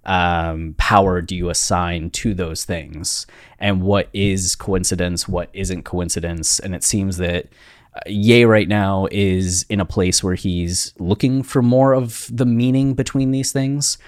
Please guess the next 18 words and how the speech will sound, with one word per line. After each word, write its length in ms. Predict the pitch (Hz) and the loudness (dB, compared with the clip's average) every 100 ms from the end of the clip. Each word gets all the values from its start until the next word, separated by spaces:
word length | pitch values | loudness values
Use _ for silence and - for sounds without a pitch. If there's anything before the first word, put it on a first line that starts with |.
| - - | -20 -12
and 220 | - 95 | -2 0
looking 260 | 104 107 107 | 2 0 0
for 120 | - | 0
more 180 | 101 101 | 0 2
of 60 | 104 | 2
the 80 | 101 | 0
connections 480 | 113 104 - 110 | 0 0 0 -2
between 300 | 117 - 120 | -2 -4 -2
these 200 | 120 117 | -2 -2
things. 460 | - 123 127 120 - - - - - | -4 -4 -4 -6 -8 -10 -20 -20 -6
So 160 | - 110 | 0 6
that 260 | 120 143 | 8 8
brings 260 | 135 131 123 | 6 6 6
us 240 | 117 - | 4 2
to 280 | - 117 107 | 0 0 2
the 300 | 95 101 98 | 2 2 0
Tremaine 440 | 92 95 98 95 - | 0 0 2 0 -2
Emory 480 | 101 104 92 85 82 | 0 0 0 -2 -6